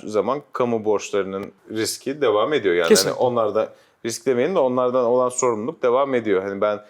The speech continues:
Speaker 1: anonim şirket kurdum, artık bu şirketin hiçbir şeyinden sorumlu değilim diyemiyor.
Speaker 2: Kesinlikle.
Speaker 1: Yine kamu borçları devam ediyor. Ama o şirketin özel bir şirkete borcu vardır. O şirket özel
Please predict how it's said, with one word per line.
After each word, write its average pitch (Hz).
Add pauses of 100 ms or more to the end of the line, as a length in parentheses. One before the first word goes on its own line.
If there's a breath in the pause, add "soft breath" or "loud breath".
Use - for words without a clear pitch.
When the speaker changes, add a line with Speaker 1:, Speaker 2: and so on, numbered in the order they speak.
(200 soft breath)
Speaker 1:
anonim 113
şirket -
kurdum, 107
artık 110
bu 107
şirketin 117
hiçbir -
şeyinden 107
sorumlu 107
değilim 127
diyemiyor. 123 (160 loud breath)
Speaker 2:
Kesinlikle. -
Speaker 1:
Yine 147
kamu 147
borçları 135
devam 147
ediyor. 190 (340 loud breath)
Ama 165
o 165
şirketin 156
özel 151
bir 151
şirkete 151
borcu 151
vardır. 147
O 113
şirket 139
özel 139